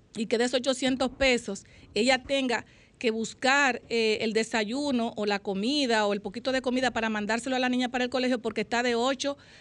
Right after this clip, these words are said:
a tres de la tarde, por ejemplo, en la nueva apertura del año escolar. Eso es un doble gasto para cualquier familia, por, por, para, para una familia que sea responsable, porque ustedes saben que hay muchas madres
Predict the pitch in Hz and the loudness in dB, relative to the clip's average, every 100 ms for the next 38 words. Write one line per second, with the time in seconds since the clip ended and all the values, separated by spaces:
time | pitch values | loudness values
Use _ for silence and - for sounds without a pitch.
0 | - 220 220 233 247 262 233 226 208 202 | -6 -2 -2 0 0 2 0 0 0 0
1 | 196 196 185 180 170 160 160 - 208 214 | -4 -4 -2 -4 -4 -6 -6 -2 0 0
2 | 202 214 247 262 247 - 254 233 208 208 | 0 -2 0 0 -2 -2 0 0 0 0
3 | 226 226 214 180 151 - _ - - - | -2 -4 -4 -4 -4 -8 _ -20 -20 -20
4 | - 226 262 320 311 277 262 294 277 254 | -2 0 2 0 -2 2 2 4 2 4
5 | 247 247 233 220 208 208 202 240 269 247 | 2 0 -2 -2 0 -2 -2 -2 0 0
6 | 240 247 240 233 - 220 214 - 208 208 | 0 0 -2 -4 -4 -2 -2 0 0 2
7 | 214 220 320 330 285 294 262 233 233 262 | 2 2 0 0 0 0 0 0 -2 -2
8 | - 208 - 254 240 202 196 196 214 220 | -6 -8 -2 0 0 -2 -4 -4 -2 -2
9 | 269 269 254 254 269 254 226 208 220 | -2 0 0 0 2 2 2 0 -4